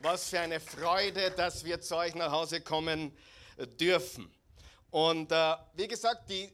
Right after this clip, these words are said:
neue Serie, die wir jetzt heute starten, könnte theoretisch dein Leben verändern. Denke,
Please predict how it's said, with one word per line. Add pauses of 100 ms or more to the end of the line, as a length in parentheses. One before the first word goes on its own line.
neue
Serie,
die
wir
jetzt
heute
starten, (520)
könnte
theoretisch
dein
Leben
verändern. (760)
Denke,